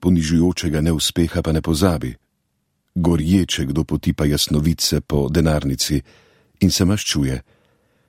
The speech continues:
Moabcem svetuje, naj z vrsto čednih deklet brez predsodkov dosežejo to, česar niso mogli doseči z orožjem. Bog govori velikokrat in na veliko načinov.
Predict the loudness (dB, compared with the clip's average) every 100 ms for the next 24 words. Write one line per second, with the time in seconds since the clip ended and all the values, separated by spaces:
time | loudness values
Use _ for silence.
0 | _ _ _ _ 2 4 2 -2 -2 -2
1 | 0 -2 -2 2 2 2 -2 _ _ 0
2 | 0 2 2 0 0 -2 -2 0 0 0
3 | 0 -2 2 2 0 -6 -4 -4 -2 -4
4 | -2 0 0 0 0 0 -4 _ _ _
5 | -2 0 2 2 2 0 0 0 -2 -4
6 | _ _ _ -2 0 2 2 0 2 2
7 | 2 2 0 0 -2 -2 -2 0 0 2
8 | 2 0 -4 -8 -10 _ _ _ _ _
9 | _ _ _ _ _ _ _ _ _ _
10 | _ _ _ _ _ _ _ _ _ _
11 | _ _ _ _ 0 2 2 0 -12 -14
12 | _ _ _ _ _ 2 4 4 2 0
13 | -2 -4 -6 -2 0 -2 -2 2 4 4
14 | 2 0 0 0 0 0 -2 -2 -2